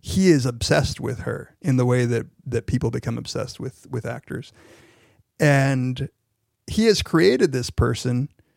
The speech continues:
This person is not true, is not a real person. And Jimmy Stewart has to deal with the pain of, of that not being a real person. And he tries really, really hard to make that into a real person.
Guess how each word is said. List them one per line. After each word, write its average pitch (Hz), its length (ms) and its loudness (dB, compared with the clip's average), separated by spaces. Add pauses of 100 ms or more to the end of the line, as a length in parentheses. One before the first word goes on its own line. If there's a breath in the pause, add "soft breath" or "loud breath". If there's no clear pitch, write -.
(540)
This 170 200 2
person 196 480 0
is 170 220 0
not 139 320 4
true, - 340 -2
is 127 160 -6
not 139 180 2
a 127 40 -2
real 120 320 -2
person. - 440 -2 (760)
And 139 140 2
Jimmy 160 240 2
Stewart 151 320 0
has 123 260 0
to 123 120 -6
deal 131 260 2
with 120 120 0
the 127 100 -8
pain 120 340 6
of, 117 260 -6 (120)
of 120 220 -2
that 123 180 0
not 123 220 -4
being 135 160 2
a 123 40 0
real 123 140 2
person. 131 340 2
And 131 100 2
he 131 120 0
tries 151 560 4
really, 135 420 6
really 127 380 8
hard 113 340 -2
to 120 80 -4
make 113 300 -2
that 113 160 -4
into 117 260 -4
a 120 60 0
real 120 260 0
person. 123 460 -4